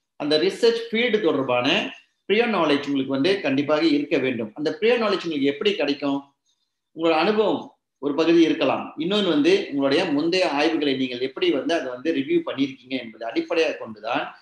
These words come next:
உங்களுடைய முதல் chapter அமையும்.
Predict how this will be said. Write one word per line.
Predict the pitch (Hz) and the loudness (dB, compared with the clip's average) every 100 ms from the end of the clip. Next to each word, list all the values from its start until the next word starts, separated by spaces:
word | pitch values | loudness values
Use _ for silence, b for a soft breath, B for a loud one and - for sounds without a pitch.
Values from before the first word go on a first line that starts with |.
| B B | B B
உங்களுடைய | 143 160 156 127 123 147 165 - - | -4 2 2 2 0 0 -2 -8 -6
முதல் | 139 175 202 196 - | -2 2 0 -2 -6
chapter | 120 - 165 214 - | -6 -2 -2 -2 -8
அமையும். | 113 113 120 139 95 | -10 -6 -2 -2 -4